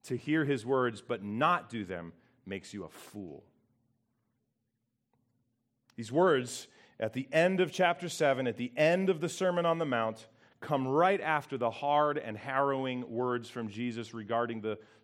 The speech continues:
two confessions that we spoke of last time. The confession of the many hypocrites who say they were his followers but weren't, and then his confession that he never knew them. And this passage before us today is the final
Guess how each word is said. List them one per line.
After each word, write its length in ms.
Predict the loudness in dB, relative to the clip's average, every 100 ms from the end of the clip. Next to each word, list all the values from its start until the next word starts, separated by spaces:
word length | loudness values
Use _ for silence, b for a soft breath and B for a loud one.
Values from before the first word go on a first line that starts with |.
| _
two 300 | -6 -4 -4
confessions 880 | -4 -6 -4 -4 -4 -8 -12 -10
that 160 | -10 -8
we 80 | -10
spoke 360 | -8 -8 -8
of 120 | -6 -2
last 300 | -2 -2 -8
time. 180 | -14 -14 B -14
The 80 | -12
confession 540 | -10 -2 -2 0 -6
of 80 | -2
the 80 | -2
many 400 | 0 0 -4 B B
hypocrites 640 | 0 0 0 2 2 0
who 120 | -6 -6
say 380 | -2 2 4
they 140 | 4 4
were 200 | 4 2
his 160 | 0
followers 540 | 0 4 4 4 0 -2
but 160 | -4
weren't, 480 | 2 4 6 4 -4 B B B
and 180 | -2 2
then 140 | 2
his 380 | 4 6 6 2 -10 _
confession 880 | 0 2 2 2 0 0 -2 -6 -4
that 160 | -4
he 120 | -4 -4
never 220 | -4 -4
knew 160 | -8
them. 160 | -10 -16 _ _ _ _ _ _ _ _ _ _ _ _ -12
And 140 | -4
this 540 | 4 4 4 0 -10 -14 b b b b b -8
passage 540 | -2 -2 -2 -6 -6
before 300 | -8 -2 0
us 100 | 0
today 320 | -2 -4 -2
is 160 | -4 -8
the 100 | -10
final 680 | -8 -4 -2 0 -2 -4